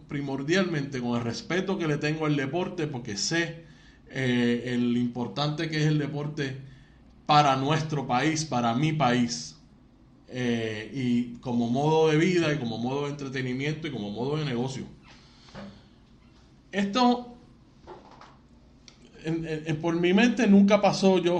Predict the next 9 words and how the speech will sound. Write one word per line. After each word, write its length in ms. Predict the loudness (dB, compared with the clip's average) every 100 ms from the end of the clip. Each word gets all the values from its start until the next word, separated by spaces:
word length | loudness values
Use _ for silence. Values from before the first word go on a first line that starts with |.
| -2
convertirme 800 | -2 0 0 0 2 4 4 0
en 60 | 0
un, 720 | 0 0 0 0 -2 -4 -6 -8
en 160 | -6
un 160 | 0 2
locutor 580 | 2 0 -2 0 0 0
de, 720 | 0 2 2 0 0 -2 -4
de 540 | -6 -4 -4 -4 -6 -14 -20 -20 -20 -20 -20 -20 -20 -20 _ _ -20 -2
chabacano. 720 | 2 4 4 4 2 0